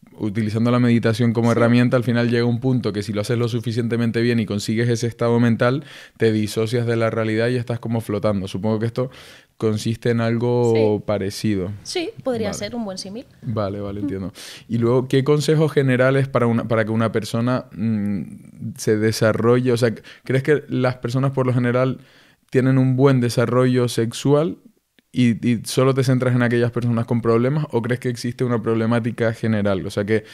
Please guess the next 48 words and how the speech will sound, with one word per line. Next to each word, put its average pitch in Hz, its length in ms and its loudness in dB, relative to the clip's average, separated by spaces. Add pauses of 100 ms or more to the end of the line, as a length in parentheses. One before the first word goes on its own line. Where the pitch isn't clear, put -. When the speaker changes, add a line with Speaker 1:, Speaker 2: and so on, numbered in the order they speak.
(220)
Speaker 1:
las 107 140 -4
personas, 113 560 -2 (100)
mm, 104 220 -2
por 120 240 2
lo 113 100 2
general 110 360 4
deberían 117 400 4
conocerse 110 640 -2
un 107 160 -2
poco 104 260 -4
más, 120 480 0
deberían 107 1500 0
X. 104 300 -6 (1300)
Speaker 2:
Claro, 233 440 -4
a 220 140 -6
ver, 247 180 -2
yo 226 100 -6
también 269 280 -2
tengo 277 200 0
el 247 100 0
sesgo 262 360 -2
de 254 140 -2
que, 202 240 -8 (120)
uy, 269 200 -6 (180)
de 233 140 -6
que 208 100 -8
yo 208 60 -8
estoy 247 220 -10
todo 240 200 -4
el 233 80 -6
rato 233 1080 -6
viendo 208 280 -8
a 196 40 -8
personas 214 300 -12
con 247 120 -6
problemas 214 320 -10
sexuales, 196 440 -14
¿no? 240 80 -12
Entonces, 220 400 -12
yo 214 140 -14
Speaker 1:
Lógico. 208 180 -6
Speaker 2:
creo 220 140 -8
que 202 80 -10
todo 214 160 -10
el 208 40 -8
mundo 208 280 -8
tiene 190 360 -12
algo. 185 280 -10